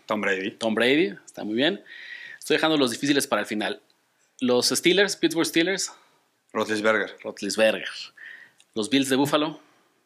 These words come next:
Speaker 1: Josh Allen.
Speaker 2: Josh Allen, perfecto. Los Dallas Cowboys.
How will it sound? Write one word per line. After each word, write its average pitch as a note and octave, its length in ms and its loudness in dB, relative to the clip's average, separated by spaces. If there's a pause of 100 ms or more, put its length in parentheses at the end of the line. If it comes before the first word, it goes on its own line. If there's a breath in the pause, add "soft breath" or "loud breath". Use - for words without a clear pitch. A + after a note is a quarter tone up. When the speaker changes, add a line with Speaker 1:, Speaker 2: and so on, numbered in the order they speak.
(520)
Speaker 1:
Josh G#2 180 0
Allen. D3+ 240 0 (560 soft breath)
Speaker 2:
Josh G2+ 200 -2
Allen, C#3+ 420 -2
perfecto. E3 720 -2 (540 loud breath)
Los B2 120 0
Dallas D3+ 220 4
Cowboys. F3+ 540 4